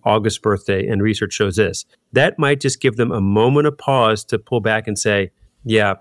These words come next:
you know what? I am kind of marginal on this diagnosis right here." Again, this is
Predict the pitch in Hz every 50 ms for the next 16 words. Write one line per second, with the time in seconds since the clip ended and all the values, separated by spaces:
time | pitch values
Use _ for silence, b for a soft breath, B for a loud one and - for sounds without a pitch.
0 | _ _ - 110 104 107 107 107 110 110 - - _ _ _ - - 127 135 139
1 | 135 131 131 127 - - 117 107 101 101 101 101 104 110 113 101 92 101 98 92
2 | 90 90 - _ _ - 98 95 92 90 98 95 - - 101 95 92 92 92 90
3 | 87 - - - - - - 98 85 92 95 95 - - _ _ _ - 104 127
4 | 131 104 92 85 _ _ - 131 135 131 - 113